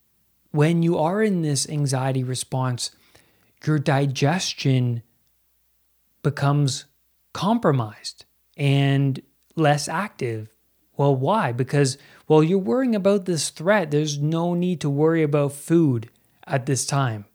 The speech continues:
You're responding to a perceived danger. That's more important. So w-, if somebody's suffering from anxiety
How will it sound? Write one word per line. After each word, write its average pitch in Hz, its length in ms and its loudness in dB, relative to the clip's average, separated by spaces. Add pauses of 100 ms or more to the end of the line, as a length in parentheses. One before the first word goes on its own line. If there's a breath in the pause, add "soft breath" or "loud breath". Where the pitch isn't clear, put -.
(540)
You're 127 160 0
responding 160 640 2
to 170 160 0
a 160 40 -2
perceived 165 500 -4
danger. 151 380 -2
That's 127 320 -2
more 151 220 0
important. 160 540 -4 (260 loud breath)
So 139 200 0
w-, 135 280 -4
if 143 160 -2
somebody's 170 600 -2 (160 soft breath)
suffering 151 440 -4
from 147 200 -2
anxiety 139 680 -2